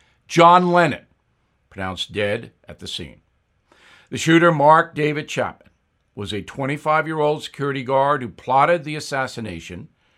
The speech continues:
from Honolulu. He would later tell police he was motivated by Lennon's anti-religious lyrics and public statements. Chapman flew to New York City on December sixth. He stalked the former Beatle for two days,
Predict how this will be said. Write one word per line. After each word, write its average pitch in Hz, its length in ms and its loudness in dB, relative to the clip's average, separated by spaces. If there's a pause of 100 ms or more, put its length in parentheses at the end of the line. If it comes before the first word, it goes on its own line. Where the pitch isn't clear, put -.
(160)
from 104 200 -12
Honolulu. 117 640 -8 (720)
He - 100 -16
would 110 160 -8
later 151 300 0
tell 151 240 0
police 156 380 -4
he 143 80 -6
was 120 140 -10
motivated 151 560 -4
by 131 140 -2
Lennon's 139 440 -4
anti-religious 135 960 -10
lyrics 190 480 -6 (580)
and 117 140 -8
public 92 320 -8
statements. - 640 -8 (720)
Chapman 143 380 0
flew 143 220 -6
to 143 100 -4
New 143 120 -4
York 139 240 -2
City 151 280 -4
on 151 140 -6
December 117 340 -8
sixth. - 540 -18 (500)
He 110 120 -14
stalked 143 420 0
the 131 80 -10
former 131 340 -6
Beatle 143 360 -6
for 147 140 -14
two 117 200 -12
days, - 460 -18